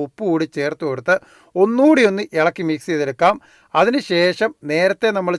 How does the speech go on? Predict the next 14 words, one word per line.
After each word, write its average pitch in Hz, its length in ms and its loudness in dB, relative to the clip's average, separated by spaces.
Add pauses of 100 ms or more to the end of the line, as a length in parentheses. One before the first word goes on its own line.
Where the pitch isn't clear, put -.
ചെറുതായിട്ട് 170 540 2 (120)
കട്ട് 156 380 -2
ചെയ്ത് 175 240 -2
വെച്ചിട്ടുള്ള 160 420 -2 (220)
ഉരുളൻകിഴങ്ങാണ്, 160 760 0 (420)
നല്ലതുപോലെ 214 540 0 (100)
കുത്തിയാൽ 214 420 2
ഒട്ടഞ്ഞ് 233 380 0
വരുന്ന 208 220 0 (280)
പരുവത്തിലാണ് 180 540 0 (120)
ഇത് 165 180 -8
വേവിച്ചെടുത്തേക്കുന്നത്. 156 760 -2 (340)
ഇനി 302 160 4
ഇത് 202 100 4